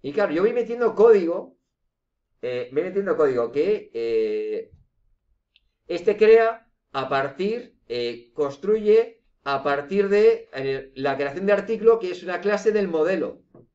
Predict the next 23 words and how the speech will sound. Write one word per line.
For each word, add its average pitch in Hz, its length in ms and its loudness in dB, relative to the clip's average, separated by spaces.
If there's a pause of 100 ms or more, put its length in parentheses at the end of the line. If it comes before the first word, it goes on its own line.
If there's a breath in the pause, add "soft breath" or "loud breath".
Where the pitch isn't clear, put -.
(1300)
¿Vale? 170 320 -4
El 135 140 -6
modelo 180 340 0
me 170 80 -4
van 175 100 -2
a 190 60 -4
pasar 190 200 -6
una 185 140 -6
clase 190 260 -4
de 147 80 0
creación, 139 480 -2
que 139 100 -6
eso 151 180 -6
viene 175 260 -4
del 123 140 -4
api 143 220 -6
rest, 214 480 -6 (440)
y 135 100 -14
yo 160 120 2
lo 175 80 2
voy 175 120 0
a 147 80 -4
crear. 120 420 -8